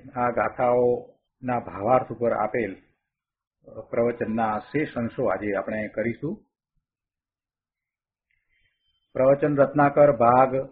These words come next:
દસમો, પાના નંબર બસો આઠ. ચોથા પેરેગ્રાફમાં એ વાત આવી કે સૌથી પહેલા ત્રિકાળી શુદ્ધ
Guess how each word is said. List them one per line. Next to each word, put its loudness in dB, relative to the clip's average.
દસમો, -2
પાના 2
નંબર 2
બસો -4
આઠ. -2
ચોથા 2
પેરેગ્રાફમાં 2
એ 0
વાત 4
આવી 2
કે 2
સૌથી -4
પહેલા 6
ત્રિકાળી 4
શુદ્ધ -12